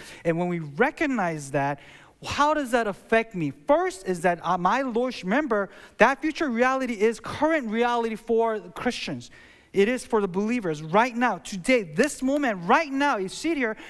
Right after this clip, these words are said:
if you're sitting here and you confess Jesus Christ as your Lord and Savior,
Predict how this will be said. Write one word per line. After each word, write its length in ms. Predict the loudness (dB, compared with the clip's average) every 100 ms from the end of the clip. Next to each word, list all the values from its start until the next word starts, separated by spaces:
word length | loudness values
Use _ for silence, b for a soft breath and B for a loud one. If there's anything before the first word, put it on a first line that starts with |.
| B
if 100 | -2
you're 100 | -2
sitting 320 | -2 -2 0 0
here 180 | -2
and 240 | -2 -2 -2
you 80 | -4
confess 320 | -4 -2 -2
Jesus 220 | -4 -6
Christ 240 | -2 -2
as 80 | -2
your 140 | -4 -2
Lord 400 | 0 2 0 -2
and 240 | -4 -4
Savior, 640 | -6 -2 0 -2 -2 -4